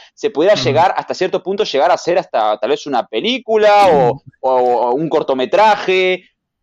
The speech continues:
Speaker 1: ¿no? Sería brutal.
Speaker 2: Sí, sí.
Speaker 1: Y, y, y con este tipo de visión de aprovechar el sonido, porque muchas películas hacen películas, pero por ejemplo no aprovechan el sonido, o muchas
Speaker 2: Correcto.
Speaker 1: tienen buen sonido, pero no aprovechan las visuales porque están mal dirigidas o tienen mala visión y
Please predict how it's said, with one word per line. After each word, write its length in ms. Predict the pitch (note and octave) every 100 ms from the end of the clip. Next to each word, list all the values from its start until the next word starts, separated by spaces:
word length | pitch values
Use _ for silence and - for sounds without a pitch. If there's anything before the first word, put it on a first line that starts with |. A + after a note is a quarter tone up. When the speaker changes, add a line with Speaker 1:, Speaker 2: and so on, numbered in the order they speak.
| _
Speaker 1:
¿no? 480 | C#3 E3+ G3+ D#3 B2+
Sería 260 | - D3 F#3
brutal. 540 | D3 B2 G3 A3 C#3 A#2+
Speaker 2:
Sí, 80 |
sí. 80 | -
Speaker 1:
Y, 260 | A2 C#3+ C3
y, 60 | C3
y 80 | C3
con 160 | C#3 G#3+
este 160 | A#3
tipo 180 | E3+ A3+
de 100 | G#3
visión 440 | F#3 - G#3+ A3
de 100 | G3
aprovechar 400 | E3 D#3 C#3 F#3
el 120 | G3 E3+
sonido, 500 | D#3+ E3 G3 E3+ C3+
porque 320 | C3 C3+ C#3
muchas 240 | G#3+ B3
películas 640 | - G#3 A3 A3 A3 A3 - _ _ _ _ _ _ F3+
hacen 280 | G3 G#3+ F#3
películas, 400 | G3+ A3 A3 G#3+
pero 100 | E3+
por 80 | D#3+
ejemplo 180 | F#3+ G3+
no 80 | F#3
aprovechan 320 | E3+ F3 E3
el 80 | D3
sonido, 720 | D3+ F3+ G#3 G3 F#3+ F#3+ F#3 _ _
o 120 | D#3 F3
muchas 300 | G#3 G#3+ G3+
Speaker 2:
Correcto. 100 | G3+
Speaker 1:
tienen 220 | F#3 F3
buen 160 | F#3+ F3+
sonido, 440 | G3 G#3+ A3+ G#3
pero 140 | F#3
no 60 | F3+
aprovechan 480 | F3+ F3+ G3 G3 E3
las 100 | D#3
visuales 500 | D#3+ - G#3+ G3+ F#3+
porque 220 | D3 C#3
están 180 | - F3
mal 200 | F3 E3+
dirigidas 680 | D#3 D3 G#3 G#3 F#3+ E3+ D#3
o 60 | C#3
tienen 200 | E3+ D#3
mala 240 | E3 D#3
visión 560 | D3 - G3 G3 F#3 E3
y 220 | D3